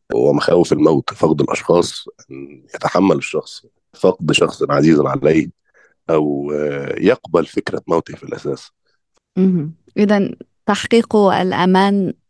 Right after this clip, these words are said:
Speaker 2: نجاح، والنجاح بالنسبة إليك ككاتب، في نظرك ما معنى أن تكون ناجحًا ككاتب؟ أن تكون مقروءًا على نطاق واسع، أم أن تراكم الجوائز،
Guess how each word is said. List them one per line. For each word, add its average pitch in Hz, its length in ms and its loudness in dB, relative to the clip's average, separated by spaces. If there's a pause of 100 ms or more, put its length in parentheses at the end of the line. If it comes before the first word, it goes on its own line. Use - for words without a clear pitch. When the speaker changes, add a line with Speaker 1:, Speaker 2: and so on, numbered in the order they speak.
Speaker 2:
نجاح، 190 800 2 (520)
والنجاح 220 920 2 (220)
بالنسبة 190 720 2
إليك 175 500 0 (280)
ككاتب، 170 640 -2 (460)
في 233 200 2
نظرك 214 380 6 (100)
ما 240 100 8
معنى 269 300 6
أن 170 280 0
تكون 180 500 2
ناجحًا 160 680 0 (220)
ككاتب؟ 165 560 0 (800)
أن 202 60 4
تكون 214 360 6
مقروءًا 214 560 6
على 233 200 6
نطاق 208 460 0 (340)
واسع، 226 800 4
أم 180 500 2
أن 175 260 -6
تراكم 170 480 0
الجوائز، 175 1080 2